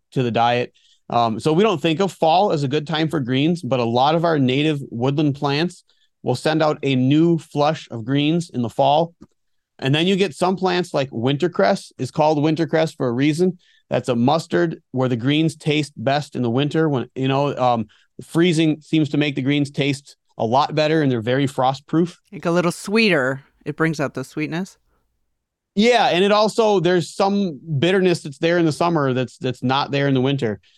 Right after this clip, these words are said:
Speaker 1: So this is, like, the optimum time to collect wintercress, um, i-, i-, until it's covered by snow and you can't find it. And, like, right now, cranberries.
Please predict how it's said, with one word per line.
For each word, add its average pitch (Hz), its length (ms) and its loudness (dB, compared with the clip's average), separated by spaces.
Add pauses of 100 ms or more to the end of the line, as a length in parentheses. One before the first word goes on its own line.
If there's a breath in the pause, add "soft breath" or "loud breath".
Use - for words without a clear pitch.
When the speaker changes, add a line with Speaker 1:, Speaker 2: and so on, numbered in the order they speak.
(140 soft breath)
Speaker 1:
So 143 200 0
this 165 200 2
is, 156 120 0
like, 156 180 0
the 147 220 -2
optimum 156 560 0
time 147 480 -2
to 143 80 -8
collect 135 360 -2
wintercress, 131 840 -2 (420)
um, 120 340 0
i-, 135 160 -4 (240)
i-, 127 160 -12
until 151 380 0
it's 143 100 -6
covered 147 300 0
by 139 140 0
snow 139 280 -2
and 131 120 0
you 123 80 -2
can't 143 260 -4
find 131 260 -2
it. 104 120 -8 (460)
And, 196 380 2 (220)
like, 139 160 0
right 156 180 0
now, 151 320 -2
cranberries. 127 840 -2